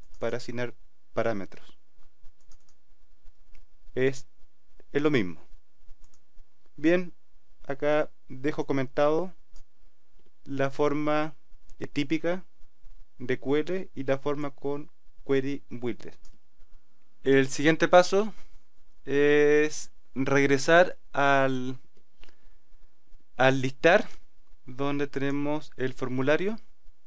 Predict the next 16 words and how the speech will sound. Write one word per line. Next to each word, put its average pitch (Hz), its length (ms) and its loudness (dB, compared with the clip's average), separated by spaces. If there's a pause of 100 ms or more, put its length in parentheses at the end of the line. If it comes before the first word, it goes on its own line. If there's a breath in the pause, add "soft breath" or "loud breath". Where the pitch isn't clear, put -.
(1000)
para 151 180 8
implementar 170 720 6 (140)
la 135 220 2
función 151 680 2 (400)
Ajax. 123 560 4 (1700)
Bien, 139 380 0
eh, 135 360 2 (200)
ya 139 240 2
tenemos 160 680 2 (520)
el, 127 640 -2 (1080)
nuestra 139 840 4 (180)
clase 156 720 4 (140)
del 131 320 2
modelo 156 580 4
dao 151 540 4 (240)
implementado 135 960 2